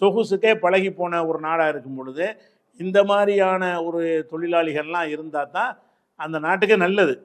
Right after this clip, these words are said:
அப்படின்னு சொல்லி உணர்ந்து தான் ஒவ்வொரு கட்டத்திலும் இவங்க பிரச்சனையை பேசப்பட்டு,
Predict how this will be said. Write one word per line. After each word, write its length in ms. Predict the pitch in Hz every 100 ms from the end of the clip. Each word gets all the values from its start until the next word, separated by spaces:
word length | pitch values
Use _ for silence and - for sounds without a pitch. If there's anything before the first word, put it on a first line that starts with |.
| _
அப்படின்னு 500 | 135 139 165 190 208
சொல்லி 300 | 202 180 170
உணர்ந்து 500 | 160 135 165 165 147
தான் 340 | 131 131 175 - _ _ _ -
ஒவ்வொரு 320 | 170 196 185
கட்டத்திலும் 420 | 160 165 196 196
இவங்க 180 | 180 165
பிரச்சனையை 460 | 160 165 170 165 -
பேசப்பட்டு, 680 | 165 165 156 147 147 160